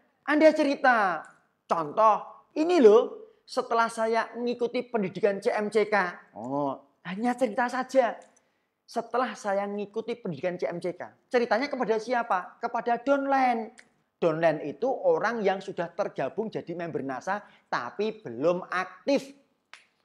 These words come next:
Intinya, ini loh cara mem-, mem-, membangkitkan mayat hidup. Oh, <laughs> cara membangkitkan apa? Mayat hidup. Lah, kok mayat hidup?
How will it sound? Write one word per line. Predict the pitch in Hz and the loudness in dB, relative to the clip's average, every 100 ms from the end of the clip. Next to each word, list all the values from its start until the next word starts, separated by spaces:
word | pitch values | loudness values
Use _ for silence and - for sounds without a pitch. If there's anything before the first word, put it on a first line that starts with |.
| _ - | _ 0
Intinya, | 311 294 339 254 190 - | 2 4 4 2 0 -2
ini | 311 302 | 0 4
loh | 185 | 4
cara | - 196 214 | 4 4 4
mem-, | 214 226 214 214 | 4 0 0 -4
mem-, | 208 247 220 175 - | -2 0 -2 -6 -6
membangkitkan | 240 233 165 156 160 180 - 208 202 - | -2 2 2 2 0 -4 -2 -2 -4 -10
mayat | 185 170 170 180 - - | -6 -4 2 0 0 -12
hidup. | 156 196 175 - - _ | -4 0 0 -2 -18 _
Oh, | 107 113 131 - - 151 | -16 -12 -12 -12 -16 -16
<laughs> | _ _ _ | _ _ _
cara | 165 160 | 0 0
membangkitkan | 180 175 165 180 220 214 | 0 0 2 2 4 6
apa? | 226 269 330 - - - | 8 6 4 -8 -20 -10
Mayat | 175 175 180 180 | -4 2 2 0
hidup. | 156 160 190 185 - _ _ | -6 2 2 2 -6 _ _
Lah, | - 131 135 143 151 139 - - - _ _ _ _ | -8 -4 -2 -2 -2 -4 -10 -20 -20 _ _ _ _
kok | 269 226 | -2 0
mayat | 247 254 196 | 0 0 -2
hidup? | 185 240 233 - | 4 6 6 2